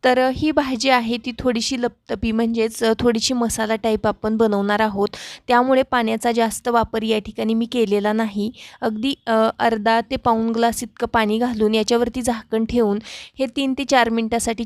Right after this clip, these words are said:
छान असं शिजवून घेतलं. त्यानंतर बघू शकता मसाल्यांवरती तेल छान आलेलं आहे आणि याला छा-, कलर देखील खूप छान आलेला आहे.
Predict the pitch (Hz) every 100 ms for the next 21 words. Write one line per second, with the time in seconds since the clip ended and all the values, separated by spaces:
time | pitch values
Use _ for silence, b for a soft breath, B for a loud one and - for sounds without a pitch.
0 | 233 226 220 240 233 254 196 214 226 240
1 | - 196 196 - B B B 247 240 262
2 | 254 254 233 214 220 240 - 233 226 220
3 | 226 220 220 226 214 226 - 233 226 -
4 | 226 240 247 214 208 208 196 - 240 B
5 | B B 214 208 226 240 226 226 247 247
6 | 247 - 247 240 247 254 - 269 - 294
7 | 277 - 240 226 214 208 202 202 185 220